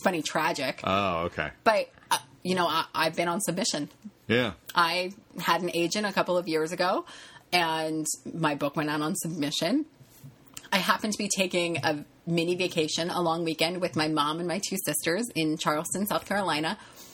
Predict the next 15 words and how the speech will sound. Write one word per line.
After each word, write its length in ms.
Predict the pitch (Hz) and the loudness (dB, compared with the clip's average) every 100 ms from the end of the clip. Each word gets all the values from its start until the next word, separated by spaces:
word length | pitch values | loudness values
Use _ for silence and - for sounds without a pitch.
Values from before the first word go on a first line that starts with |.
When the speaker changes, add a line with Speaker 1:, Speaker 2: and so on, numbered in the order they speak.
| - | -8
Speaker 1:
We 140 | - 202 | -2 0
were 80 | 196 | 2
having 320 | 190 175 160 | 2 0 0
a 80 | 170 | -2
great 360 | 165 156 151 - | 0 0 0 0
time 420 | 190 151 151 220 - - - - - | 2 2 2 -4 -8 -20 -20 -20 -8
when 320 | 196 175 165 160 | 2 4 4 2
I 80 | |
got 160 | 160 160 | 2 2
an 80 | 160 | 2
email 220 | 165 170 | 2 2
from 140 | 208 | 2
my 100 | 208 | 0
agent 380 | 160 160 190 185 - | 0 0 0 -2 2
saying, 440 | 226 165 165 | 2 2 0